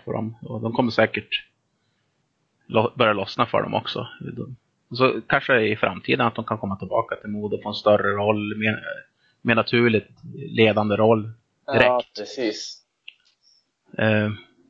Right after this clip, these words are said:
Speaker 1: det är jobbigt också när, eller lyssna på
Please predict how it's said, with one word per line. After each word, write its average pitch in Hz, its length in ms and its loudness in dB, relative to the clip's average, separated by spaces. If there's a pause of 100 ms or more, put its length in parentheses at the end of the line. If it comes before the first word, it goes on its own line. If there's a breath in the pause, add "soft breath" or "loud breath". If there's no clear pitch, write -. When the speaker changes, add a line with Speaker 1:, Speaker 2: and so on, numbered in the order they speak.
(440)
Speaker 1:
det - 80 0
är 117 60 8
jobbigt 117 380 4
också 117 300 0
när, 104 380 2
eller 120 200 2
lyssna 120 240 2
på 117 200 -2